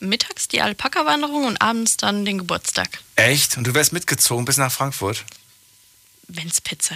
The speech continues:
Speaker 1: gibt.
Speaker 2: Ach, du bist noch jung
Speaker 1: <laughs>
Speaker 2: und, und hast Energie. Ich bin da echt, ich hab keine Lust mehr da drauf. Mir wär das, mir wär das zu chaotisch irgendwie, muss ich ganz ehrlich sagen. Und dann weiß ich nicht, wie ich nach Hause komme und dann sind die alle betrunken und ich hab ja immer diesen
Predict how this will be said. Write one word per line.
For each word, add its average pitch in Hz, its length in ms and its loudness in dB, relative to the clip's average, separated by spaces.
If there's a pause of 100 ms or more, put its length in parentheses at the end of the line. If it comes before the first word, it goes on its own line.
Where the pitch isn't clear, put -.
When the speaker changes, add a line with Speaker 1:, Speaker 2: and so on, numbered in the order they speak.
Speaker 1:
gibt. - 400 -6
Speaker 2:
Ach, 90 200 2
du 98 120 0
bist 104 200 2
noch - 160 -2
jung 104 380 2
Speaker 1:
<laughs> 247 140 0
Speaker 2:
und, - 240 -2
und - 200 -4
hast 104 220 0
Energie. 104 460 0
Ich - 240 0
bin 101 140 0
da 92 120 2
echt, - 220 -4
ich - 100 0
hab - 140 -2
keine 92 180 0
Lust 95 220 2
mehr 98 100 -2
da - 80 -2
drauf. - 340 -2
Mir 95 140 0
wär 90 100 2
das, 85 260 4
mir 92 140 -2
wär 90 120 2
das - 260 4
zu 95 460 0
chaotisch - 560 2
irgendwie, - 480 -6
muss - 180 -2
ich - 80 -8
ganz - 220 0
ehrlich - 200 0
sagen. - 360 2 (380)
Und - 80 0
dann 107 140 2
weiß 107 200 6
ich 107 80 2
nicht, 104 160 -4
wie - 20 -2
ich 113 100 2
nach 101 160 0
Hause 113 360 2
komme 104 400 0
und 101 160 -4
dann 104 80 -2
sind 117 240 2
die - 100 -2
alle 98 180 -2
betrunken - 480 -2
und 104 100 2
ich 107 120 2
hab 147 100 2
ja 127 100 6
immer 110 180 2
diesen 107 360 0